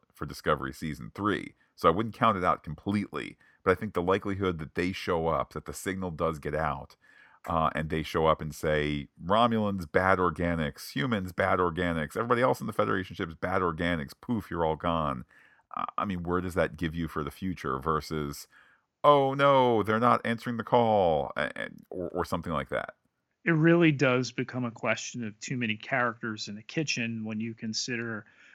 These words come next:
Speaker 2: you've got the confluence of the synths on the planet, the, the children of Data, Sung, Bruce Maddox.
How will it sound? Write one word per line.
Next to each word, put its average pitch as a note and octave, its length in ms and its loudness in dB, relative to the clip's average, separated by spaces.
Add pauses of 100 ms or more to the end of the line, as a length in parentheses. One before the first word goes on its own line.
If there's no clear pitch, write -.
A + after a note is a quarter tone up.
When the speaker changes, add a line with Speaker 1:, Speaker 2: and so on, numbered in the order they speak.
(120)
Speaker 2:
you've A#2 300 -8
got A#2 280 -4
the A#2 80 -10
confluence A#2+ 1000 -2
of A2+ 640 -6 (320)
the A#2+ 60 -2
synths - 600 0 (320)
on A2+ 420 -2 (160)
the A#2+ 100 -4
planet, G2+ 540 -6 (100)
the, A2 360 -4
the G#2+ 280 -6
children A#2+ 760 -2
of A2 460 -4 (180)
Data, A2 600 0
Sung, A2+ 640 0 (120)
Bruce A2+ 340 -4
Maddox. G#2+ 640 -2